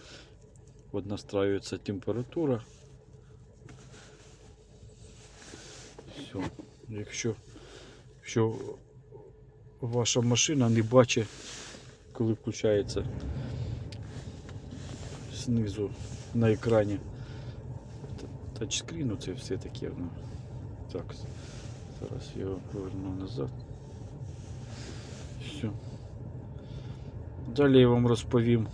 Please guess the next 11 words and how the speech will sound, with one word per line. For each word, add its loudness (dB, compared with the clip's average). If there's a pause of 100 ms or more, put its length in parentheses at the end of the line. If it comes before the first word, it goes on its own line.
(240)
як 2
настроїти 6
магнітолу, 4
тому -2
що 0
ми, 6
нам 8
її 10
поставили, 8 (760)
вона 8
зовсім 4